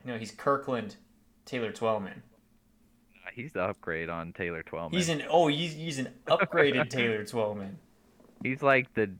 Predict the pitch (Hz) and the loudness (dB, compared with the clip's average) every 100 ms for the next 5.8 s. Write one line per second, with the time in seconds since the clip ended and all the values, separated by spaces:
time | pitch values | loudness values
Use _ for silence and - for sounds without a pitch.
0 | - 107 101 107 107 107 101 95 - 101 | -2 0 0 0 0 -2 -4 -6 -4 -2
1 | 110 85 82 - _ _ _ _ _ _ | 0 -2 -8 -16 _ _ _ _ _ _
2 | _ _ _ 117 120 123 107 - 123 120 | _ _ _ -2 0 2 0 -2 0 0
3 | 87 - - - _ _ _ _ _ 135 | -2 -12 -20 -20 _ _ _ _ _ -6
4 | 131 - - - 127 120 117 - 147 156 | -4 -6 -2 6 6 6 0 2 2 2
5 | 147 - 135 135 127 110 107 | -4 2 4 6 4 -2 -4